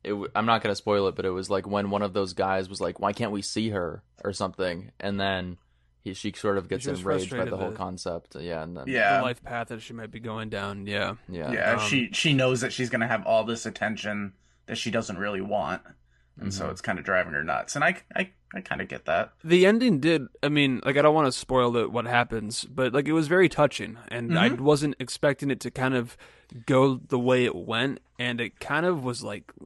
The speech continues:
Speaker 2: it was a little sad. Like, I was just like,
Speaker 3: Mm-hmm.
Speaker 2: "Damn." <laughs>
Speaker 3: Oh, for
Speaker 1: But
Speaker 3: sure.
Speaker 1: I,
Speaker 2: It's like, it definitely affected
Speaker 1: I,
Speaker 2: me
Speaker 1: I did a little
Speaker 2: in that
Speaker 1: research
Speaker 2: aspect.
Speaker 1: on this movie, and I'm not, without spoiling the ending, but the story itself is based off of, like, an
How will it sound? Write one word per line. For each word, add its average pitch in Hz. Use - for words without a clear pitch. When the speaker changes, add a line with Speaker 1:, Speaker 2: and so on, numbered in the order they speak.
Speaker 2:
it -
was 135
a 151
little 233
sad. 143
Like, 117
I 127
was 143
just 143
like, 208
Speaker 3:
Mm-hmm. 269
Speaker 2:
"Damn." 175
<laughs> -
Speaker 3:
Oh, 190
for 185
Speaker 1:
But 180
Speaker 3:
sure. 156
Speaker 1:
I, 165
Speaker 2:
It's -
like, 147
it 156
definitely 190
affected 135
Speaker 1:
I, -
Speaker 2:
me 113
Speaker 1:
I 127
did 143
a 170
little 165
Speaker 2:
in 120
that 123
Speaker 1:
research 139
Speaker 2:
aspect. -
Speaker 1:
on 110
this 107
movie, 135
and 104
I'm 104
not, 113
without 117
spoiling 123
the 104
ending, 98
but 101
the 107
story 147
itself 110
is 101
based 101
off 101
of, 92
like, 92
an 92